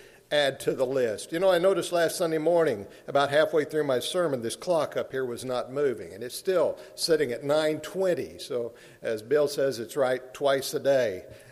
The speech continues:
and, uh, I'm probably wrong all day long. But I'm glad, I'm glad that we can be here today, glad we can share this time. We've got a lot of things going on, but we still want to be here, and we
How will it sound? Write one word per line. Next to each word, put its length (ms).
and, 460
uh, 220
I'm 100
probably 460
wrong 340
all 180
day 220
long. 440
But 100
I'm 120
glad, 340
I'm 100
glad 220
that 80
we 100
can 140
be 160
here 120
today, 200
glad 300
we 100
can 160
share 320
this 260
time. 460
We've 180
got 180
a 60
lot 320
of 160
things 400
going 600
on, 460
but 460
we 240
still 600
want 240
to 60
be 200
here, 200
and 120
we 140